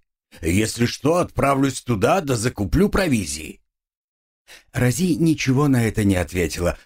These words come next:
только подняла руки вверх, как бы извещая небеса о том, что тупость Карла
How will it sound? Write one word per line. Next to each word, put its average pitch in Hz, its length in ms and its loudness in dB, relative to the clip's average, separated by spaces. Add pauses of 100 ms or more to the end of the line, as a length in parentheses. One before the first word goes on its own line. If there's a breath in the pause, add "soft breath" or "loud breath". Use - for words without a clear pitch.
только 139 280 0
подняла 107 520 2
руки 90 260 -2
вверх, 110 500 -2 (100)
как 160 240 -2
бы 156 180 2
извещая 127 640 0
небеса 120 480 2
о 143 160 -2
том, 185 360 -4
что - 340 -2
тупость - 680 -2
Карла 76 520 -4